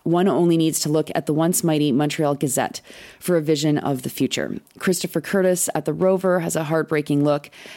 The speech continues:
at how that paper is being hacked to the bones. They are currently operating with a skeleton crew months after another round of layoffs had been announced. Its new editor-in-chief, Bert Archer, and deputy editor, Lenny Lucci, are both leaving the newspaper this week.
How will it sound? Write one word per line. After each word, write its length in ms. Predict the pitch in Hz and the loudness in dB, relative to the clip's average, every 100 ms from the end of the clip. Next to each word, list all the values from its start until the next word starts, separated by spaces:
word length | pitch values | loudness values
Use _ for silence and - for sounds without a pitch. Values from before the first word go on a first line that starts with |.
| - | -6
at 120 | 190 | -2
how 140 | 180 180 | 0 2
that 220 | 214 226 | 0 0
paper 320 | 175 147 139 - | -2 -2 -2 -2
is 160 | 147 | -2
being 200 | 156 151 | 0 0
hacked 420 | 139 147 147 - - | 0 -4 -4 -6 -4
to 100 | 156 | -2
the 80 | 139 | 0
bones. 520 | 143 131 92 - - - | 0 0 -2 -6 -6 0
They 120 | 156 | 0
are 60 | 147 | 0
currently 380 | - 170 160 - | 0 0 0 0
operating 640 | - 160 165 156 151 151 147 - - | 0 0 2 2 2 0 -2 -12 -6
with 100 | 156 | -2
a 40 | 151 | 0
skeleton 540 | - 190 180 180 170 | 0 0 0 2 0
crew 380 | - 160 113 110 | 0 0 0 -2
months 320 | 156 156 156 - | 0 0 0 -4
after 320 | 147 147 165 156 | -4 -2 0 0
another 600 | 170 175 190 175 156 139 | 2 4 2 2 2 2
round 340 | 143 135 135 | 2 2 0
of 140 | - 135 | 0 0
layoffs 440 | 139 120 - - | 0 0 -2 -4
had 140 | 139 | -2
been 120 | 139 131 | 0 2
announced. 520 | 139 147 - - - - - - - | 2 0 -2 -4 -6 -14 -20 -20 -6
Its 220 | - - | -2 0
new 160 | 180 175 - | 2 2 2
editor-in-chief, 720 | 156 156 151 151 - 156 - - | 2 2 0 -2 -2 -4 -6 -4
Bert 260 | 151 - | -2 0
Archer, 460 | 165 165 - 170 156 | -2 0 0 0 0
and 200 | 170 175 | 0 0
deputy 420 | 165 - 147 151 | 0 0 -2 0
editor, 420 | - 151 151 147 - | 0 0 2 0 0
Lenny 340 | 151 151 147 | 0 2 2
Lucci, 560 | 123 160 151 - 156 147 - - - | 2 0 0 2 2 0 -6 -20 -6
are 120 | - 165 | -2 2
both 320 | 190 196 190 | 2 2 2
leaving 260 | 185 170 | 2 4
the 80 | 151 | 2
newspaper 500 | 151 147 143 139 131 | 2 2 0 2 0
this 400 | - 143 143 - 151 | 0 0 0 -2 0
week. 340 | 139 - | 0 -2